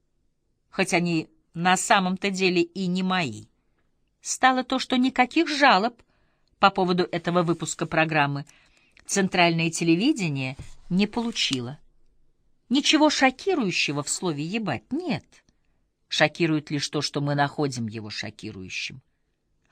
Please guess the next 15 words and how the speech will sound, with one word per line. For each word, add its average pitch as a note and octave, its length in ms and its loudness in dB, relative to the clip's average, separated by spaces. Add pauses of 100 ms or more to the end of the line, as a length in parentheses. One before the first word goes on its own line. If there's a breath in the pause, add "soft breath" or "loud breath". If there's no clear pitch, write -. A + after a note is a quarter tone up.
(320 loud breath)
А F#3 140 10
лучше G#3+ 400 2
бы D#3 120 2
нам E3+ 220 6
волноваться D3 600 4
по - 140 2
поводу C#3 400 -2
коитуса. C3 840 -4 (500)
Меня E3 580 6
он, D3 240 0
по C#3+ 200 2
правде E3 520 0
сказать, B2 540 -4
пугает C3+ 500 -2
до C3 240 -2